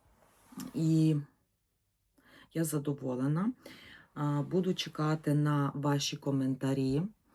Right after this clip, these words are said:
Е, завжди з нетерпінням чекаю. Давайте якийсь взаємний зв'язок будемо робити. Пишіть, що ви в'яжете, чим ви займаєтесь, як взагалі у вас справи, е, чи все у вас добре.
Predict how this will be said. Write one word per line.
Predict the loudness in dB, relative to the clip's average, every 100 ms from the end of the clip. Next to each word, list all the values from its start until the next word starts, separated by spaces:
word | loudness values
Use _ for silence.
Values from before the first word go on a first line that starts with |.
| -14 -14 -16 -18 -14 -4
Е, | 0 0
завжди | 0 0 2
з | 2 0
нетерпінням | -2 -2 0 2 0
чекаю. | -2 -10 -4 -4 -2 -2 -4 -4 -6
Давайте | -4 0 0 0
якийсь | -4 -2 -4 -4 -4
взаємний | -2 0 2 2 4 4 4 2 0
зв'язок | -4 -2 0 0 2 0 -2
будемо | -2 0 2 0
робити. | 0 2 0 0 -2
Пишіть, | -2 -2 -2
що | -2 -4 0 4
ви | 6
в'яжете, | 6 2 2 0 0 0
чим | 0 2 4
ви | 2
займаєтесь, | 2 2 4 2 0 0 -2 0
як | 0
взагалі | 0 0 2 2
у | 2 0
вас | -4
справи, | -4 -6 -4 0 0 0 -2 -12 -20 -20 -20 -18 -18 -18 -12
е, | -8
чи | -4 -4
все | -2 2 4
у | 4
вас | 2 0 -2
добре. | -2 0 0 -2 -2